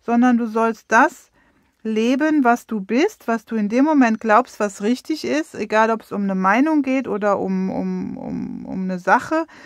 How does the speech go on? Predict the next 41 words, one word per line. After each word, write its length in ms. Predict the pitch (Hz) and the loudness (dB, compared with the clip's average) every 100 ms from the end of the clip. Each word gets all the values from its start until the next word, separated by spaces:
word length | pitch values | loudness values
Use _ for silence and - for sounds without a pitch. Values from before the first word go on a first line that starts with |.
| - - - - - - _ _ _ | -20 -20 -20 -20 -20 -20 _ _ _
und 200 | - 220 | -2 2
solltest 360 | 233 247 254 226 | 4 4 2 0
auch 120 | 226 | 0
keine 300 | 240 226 220 | 0 0 2
Angst 360 | 196 190 - - | 0 -2 -8 -8
haben. 420 | 160 151 - 175 _ _ _ | -8 -6 -10 -14 _ _ _
Und 200 | 214 208 | -8 -6
diese 240 | 214 214 214 | -4 -4 -2
Energie 460 | 214 220 208 269 | 0 -2 -2 -2
von 220 | 294 269 | 0 0
dem 180 | 226 208 | 2 0
Warrior, 560 | 202 254 277 254 220 226 | 2 2 2 2 0 -2
die 100 | 220 | -4
kannst 320 | - 233 - | -4 -4 -4
du 40 | 202 | -6
dir 140 | 208 | -4
gerne 300 | 208 208 202 | -2 -2 -2
mitnehmen, 540 | 208 262 220 202 208 | -2 -2 -4 -4 -4
weil 160 | 202 196 | -2 -4
die 120 | 196 | -4
gibt 280 | 190 233 - | -8 -10 -8
dir 240 | 220 214 | -4 -4
vielleicht 400 | 202 202 196 202 | -6 -4 -2 -2
eben 300 | - 202 196 | -4 -6 -6
diese, 380 | 190 185 180 180 | -6 -8 -8 -8
diese 260 | 175 185 185 | -8 -6 -4
Angst, 420 | 196 240 - _ _ | -2 -2 -6 _ _
äh, 140 | - 170 | -14 -12
diese 300 | 196 185 - | -10 -8 -4
Angstlosigkeit 1080 | 220 240 - 208 202 208 - 196 185 196 | -4 -6 -6 -6 -6 -10 -8 -4 -2 -4
und 300 | - 180 180 _ _ - - _ _ _ _ | -6 -10 -10 _ _ -20 -20 _ _ _ _
diese 320 | - 196 196 | -8 -6 -6
Stärke, 520 | 190 - 185 208 233 | -8 -4 0 0 0
dass 200 | 214 196 | -2 -2
du 120 | - 196 | -4 -12
zu 180 | - | -10
dem 360 | 185 - 240 269 | -6 0 2 2
stehen 440 | 262 - 202 226 | 0 -2 0 0
kannst, 500 | 240 220 202 214 _ - | -2 -2 -2 -4 _ -6
was 280 | 202 196 - | -4 -4 -8
du 340 | 190 190 185 | -6 -6 -8